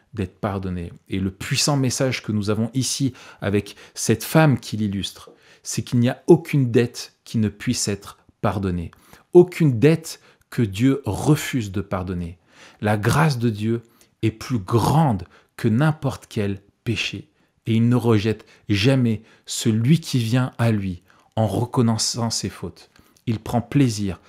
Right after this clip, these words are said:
à lui pardonner et à le purifier. C'est un amour authentique et profond pour Dieu qui dépend de notre compréhension de son pardon. Voilà ce que doit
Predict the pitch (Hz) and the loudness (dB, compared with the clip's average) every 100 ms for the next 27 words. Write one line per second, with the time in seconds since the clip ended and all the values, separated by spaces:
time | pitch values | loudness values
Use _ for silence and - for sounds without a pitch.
0 | - - - 104 98 98 - 127 113 107 | -20 -20 -6 -2 -2 -2 0 0 0 0
1 | 98 95 - _ _ 104 95 95 - - | 0 -4 -10 _ _ -4 0 0 -2 -6
2 | 107 98 - 85 - _ _ _ _ _ | -4 -4 -8 -12 -14 _ _ _ _ _
3 | _ _ _ _ - - 104 104 113 120 | _ _ _ _ -12 -2 2 2 4 4
4 | 120 90 - _ _ _ _ 147 151 147 | 2 0 -10 _ _ _ _ 6 6 4
5 | 135 - 135 123 - - _ - 113 - | -2 -2 -4 -4 -10 -14 _ -2 -2 0
6 | 117 135 - 131 - 147 127 98 101 92 | 0 0 0 -2 -2 -4 -2 -2 -4 -6
7 | - _ _ _ _ _ - 107 92 123 | -8 _ _ _ _ _ -14 -10 0 0
8 | 123 123 120 104 98 95 95 - - _ | 2 0 0 -2 -2 -2 -6 -12 -20 _
9 | _ - 147 - 135 120 - 120 110 107 | _ -2 0 0 -2 -2 -2 -2 -2 -2
10 | 95 - 95 - 98 95 90 - _ _ | -6 -6 -6 -4 -6 -6 -10 -12 _ _
11 | - 101 120 131 - 107 - 113 95 107 | -6 0 0 0 -2 -6 -4 -4 0 0
12 | 104 | -2